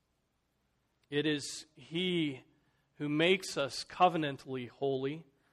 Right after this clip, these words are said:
and finally, at our glorification, truly holy, um, truly sinless. Until then, we struggle with our sinful nature, which still affects Christians,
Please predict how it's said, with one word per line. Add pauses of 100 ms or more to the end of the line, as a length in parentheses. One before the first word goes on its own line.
(340)
and
finally,
at
our
glorification,
truly
holy, (880)
um,
truly
sinless. (280)
Until
then,
we
struggle
with
our
sinful
nature,
which
still
affects
Christians,